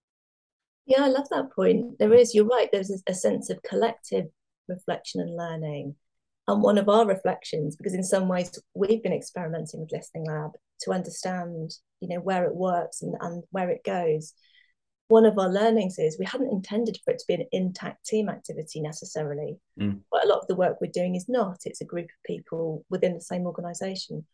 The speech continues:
Speaker 1: But when you do have an intact team, it's the group that's leaving telling us, you know,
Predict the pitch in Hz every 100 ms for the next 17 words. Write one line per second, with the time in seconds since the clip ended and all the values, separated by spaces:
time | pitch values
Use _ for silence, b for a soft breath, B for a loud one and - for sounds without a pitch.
0 | _ _ _ _ - 196 196 185 - 190
1 | 202 190 175 165 156 - - 160 160 147
2 | 147 - _ - 180 - 208 185 190 220
3 | - - - 170 170 165 165 170 160 160
4 | 160 156 - - _ _ _ _ _ -
5 | 202